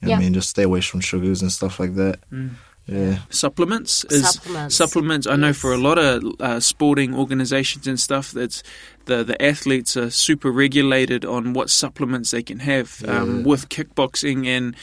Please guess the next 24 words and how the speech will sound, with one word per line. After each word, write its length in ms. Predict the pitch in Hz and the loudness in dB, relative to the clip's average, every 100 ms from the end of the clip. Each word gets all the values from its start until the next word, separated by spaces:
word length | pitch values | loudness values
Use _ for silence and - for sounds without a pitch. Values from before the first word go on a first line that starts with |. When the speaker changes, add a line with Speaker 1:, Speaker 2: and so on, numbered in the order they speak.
| - - | -18 -6
Speaker 3:
and 120 | 131 | -4
the 60 | 120 | -2
competitions 720 | - 135 - - 135 131 120 | -2 -2 -2 -2 0 -2 0
you're 340 | 127 151 135 | 2 2 2
in, 200 | 123 156 | 0 -2
do 120 | 135 123 | -2 0
you 120 | 131 | 2
have 160 | 139 | 2
any 160 | 147 143 | 2 2
restrictions 680 | 113 117 - 165 - 139 123 | 0 -4 -2 -2 -2 -4 -2
on 100 | 123 | -4
the 80 | 117 | -4
types 280 | - - | -6 -6
of 80 | - | -2
supplements 500 | - 147 139 135 127 | 0 0 0 -2 -2
you 60 | 123 | -6
can 200 | 123 120 | -4 0
use 200 | 131 123 | 2 2
while 140 | 127 | -2
you're 260 | 117 113 110 - - | -2 -2 -6 -16 -8
training 420 | - 135 127 123 | 0 2 2 -2
in 80 | 113 | -4
the 80 | 104 | -4
build-up? 360 | 120 120 120 | -4 -2 -6